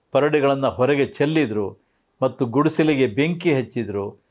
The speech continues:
ಒಬ್ಬ ರಾಜನ್ ಅನ್ನುವಂಥ ಒಬ್ಬ ಇಂಜಿನಿಯರಿಂಗ್ ಸ್ಟೂಡೆಂಟ್, ಅವನನ್ನು ಅರೆಸ್ಟ್ ಮಾಡಿದರು. ಅವನು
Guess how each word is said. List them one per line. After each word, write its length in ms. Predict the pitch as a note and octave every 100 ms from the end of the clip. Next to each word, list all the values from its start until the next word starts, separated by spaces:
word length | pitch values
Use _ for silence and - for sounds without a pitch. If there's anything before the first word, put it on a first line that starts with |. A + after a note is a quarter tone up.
| B2+
ಒಬ್ಬ 220 | A#2+ B2+
ರಾಜನ್ 460 | A#2 C#3+ D3+ E3
ಅನ್ನುವಂಥ 440 | D#3 D3 C#3 C3+ C3+
ಒಬ್ಬ 380 | C3 A2+ B2 A2+
ಇಂಜಿನಿಯರಿಂಗ್ 680 | A2+ C#3 E3 E3 D#3+ D3
ಸ್ಟೂಡೆಂಟ್, 520 | B2 - C#3+ C#3 G#2+ - _ _ _ _ -
ಅವನನ್ನು 380 | C3+ F3 F3+ E3+
ಅರೆಸ್ಟ್ 380 | C3+ E3+ F3 F3
ಮಾಡಿದರು. 480 | D3+ B2 G2+ - _ _ _ _ C3
ಅವನು 600 | C#3+ C#3 B2 A2 F#2+